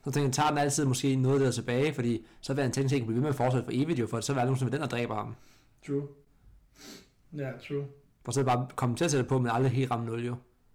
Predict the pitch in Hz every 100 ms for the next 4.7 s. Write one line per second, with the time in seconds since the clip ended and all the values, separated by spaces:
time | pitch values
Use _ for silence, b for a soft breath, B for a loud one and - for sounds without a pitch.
0 | _ - _ _ _ - 139 135 147 -
1 | _ - 123 127 139 - - - 180 127
2 | 107 - 113 110 - _ _ - 135 127
3 | 120 113 131 175 190 147 123 120 113 135
4 | 123 117 113 110 110 123 123